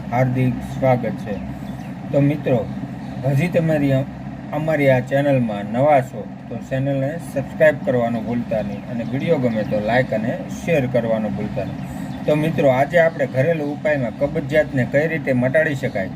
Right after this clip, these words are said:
તેના વિશે સમજવું છે. તો મિત્રો, કબજિયાત થઈ હોય તો એને દૂર કરવાના ઉપાય શું છે?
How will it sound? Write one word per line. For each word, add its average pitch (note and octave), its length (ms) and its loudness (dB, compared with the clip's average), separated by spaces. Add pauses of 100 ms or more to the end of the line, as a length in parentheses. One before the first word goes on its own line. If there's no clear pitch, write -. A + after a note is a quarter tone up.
તેના C3+ 220 2
વિશે A2+ 340 -4
સમજવું A#2 420 -2
છે. G#2 140 -8 (560)
તો E3 100 6
મિત્રો, E3 440 2 (680)
કબજિયાત E3 600 4
થઈ F3 220 2
હોય D#3 160 0
તો C#3+ 100 -4
એને C#3 200 2
દૂર C#3+ 280 -2
કરવાના C#3 360 0
ઉપાય D3 480 4
શું B2 320 -6
છે? A2 160 -8